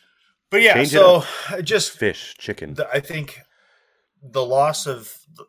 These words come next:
Speaker 1: losing, losing a really close battle buddy, um,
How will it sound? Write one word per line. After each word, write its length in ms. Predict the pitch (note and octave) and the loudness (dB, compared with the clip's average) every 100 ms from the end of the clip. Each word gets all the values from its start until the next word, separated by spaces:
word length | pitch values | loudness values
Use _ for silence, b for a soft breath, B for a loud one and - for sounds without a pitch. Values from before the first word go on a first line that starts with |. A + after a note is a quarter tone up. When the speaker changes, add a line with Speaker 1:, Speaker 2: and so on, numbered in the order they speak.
| _ _ | _ _
Speaker 1:
losing, 400 | C#3 D#3+ D#3 D#3 - | -10 -8 -8 -12 -14
losing 380 | B2 C#3 C3 | -14 -12 -12
a 60 | C3 | -14
really 520 | A2+ A2+ A2+ A2 G2+ _ _ _ | -12 -12 -14 -16 -20 _ _ _
close 460 | - A2 G#2 F#2+ - | -14 -10 -10 -12 -16
battle 280 | G2 G2 | -16 -16
buddy, 340 | G2 F#2+ F#2+ _ _ - | -16 -18 -20 _ _ -20
um, 360 | G2+ F#2+ F2+ | -16 -16 -18